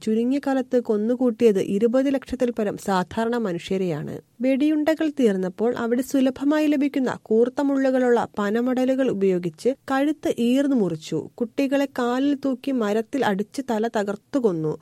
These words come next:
ചീഞ്ഞളിഞ്ഞ ശവശരീരങ്ങൾ തോന്നിയ ഇടത്തൊക്കെ കുഴിച്ചിട്ടു. എന്താവശ്യത്തിന് നിലം കുത്തിയാലും തലയോടുകൾ ഇപ്പോഴും കിട്ടിക്കൊണ്ടിരിക്കുന്നു. പോൾ പോട്ടിന്റെ ക്രൂരതയിൽ നിന്ന് കഷ്ടിച്ച് രക്ഷപ്പെട്ട ഒരാൾ എന്നോട് പറഞ്ഞു.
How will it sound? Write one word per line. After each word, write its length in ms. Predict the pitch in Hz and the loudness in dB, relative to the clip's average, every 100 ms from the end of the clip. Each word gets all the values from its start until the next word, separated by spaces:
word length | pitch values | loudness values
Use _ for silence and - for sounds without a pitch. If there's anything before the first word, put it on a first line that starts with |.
| _ | _
ചീഞ്ഞളിഞ്ഞ 540 | - 285 320 330 330 320 | 2 4 6 4 4 2
ശവശരീരങ്ങൾ 800 | 285 247 247 277 269 262 269 262 | 0 0 0 2 2 2 0 2
തോന്നിയ 320 | 233 214 240 269 | 4 6 4 2
ഇടത്തൊക്കെ 580 | 220 220 214 202 - | 0 0 -4 -4 -4
കുഴിച്ചിട്ടു. 680 | 254 190 175 - 160 156 151 - | -2 0 -2 -4 -6 -4 -6 -2
എന്താവശ്യത്തിന് 880 | 226 254 285 311 285 262 277 277 262 | 0 2 2 2 2 0 0 0 2
നിലം 260 | 202 208 233 | 2 2 0
കുത്തിയാലും 560 | 233 233 - 233 226 208 | -4 -6 0 2 2 -2
തലയോടുകൾ 600 | 208 196 214 240 247 240 - | -4 0 4 6 6 2 -2
ഇപ്പോഴും 440 | 175 - 226 240 214 | -6 0 0 0 -2
കിട്ടിക്കൊണ്ടിരിക്കുന്നു. 880 | 175 180 180 170 165 160 160 160 - _ - | -4 -4 -4 -4 -4 -4 -6 -6 -10 _ -2
പോൾ 260 | 233 254 269 | 0 0 0
പോട്ടിന്റെ 360 | 285 277 269 254 | -2 0 0 -2
ക്രൂരതയിൽ 540 | 247 233 233 233 233 | 0 2 4 4 2
നിന്ന് 240 | 226 220 202 - | 2 -2 -4 -8
കഷ്ടിച്ച് 420 | 185 - - 262 | -10 -6 -4 -2
രക്ഷപ്പെട്ട 500 | 269 226 - 202 190 - - | 0 -2 -4 -8 -6 -6 -4
ഒരാൾ 400 | 190 202 185 254 | -4 -4 -4 -4
എന്നോട് 320 | 185 175 180 175 | -4 0 -2 0
പറഞ്ഞു. 320 | 156 139 156 | -4 -4 -6